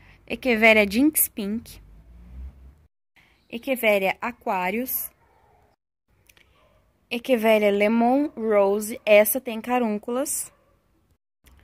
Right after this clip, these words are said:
Echeveria Chocolate Ruffles.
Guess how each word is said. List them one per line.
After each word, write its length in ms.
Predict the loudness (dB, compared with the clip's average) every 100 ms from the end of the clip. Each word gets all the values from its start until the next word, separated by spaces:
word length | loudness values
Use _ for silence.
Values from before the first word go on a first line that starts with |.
| -20 -20 _ _ _
Echeveria 600 | -8 0 0 6 6 6
Chocolate 720 | 2 0 0 2 4 4 2
Ruffles. 760 | -4 0 0 -2 -4 -4 -8 -12